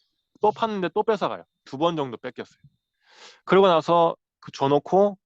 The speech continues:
또 다른 데 가서 또 우물을 팠는데 샘의 근원을 얻어버렸어요.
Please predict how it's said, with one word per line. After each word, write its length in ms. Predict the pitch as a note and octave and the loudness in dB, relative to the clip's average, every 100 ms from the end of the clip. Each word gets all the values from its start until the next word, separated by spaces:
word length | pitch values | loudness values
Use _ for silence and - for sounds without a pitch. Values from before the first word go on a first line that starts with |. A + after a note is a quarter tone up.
| _ _ _ | _ _ _
또 100 | E3 | -2
다른 260 | D#3 E3+ F3 | 0 2 2
데 80 | |
가서 240 | C3+ B2 B2 | 2 0 -4
또 200 | E3+ D3+ | -4 -2
우물을 180 | C3+ C#3+ | -2 -4
팠는데 520 | C3 C#3+ B2+ G2+ G2+ - _ _ _ _ _ | -6 -8 -8 -8 -10 -14 _ _ _ _ _
샘의 340 | - G3+ G3 | -2 2 2
근원을 380 | E3+ C#3 D3 C#3+ | 0 0 0 0
얻어버렸어요. 340 | G2+ F#2 E2+ | 0 -4 -12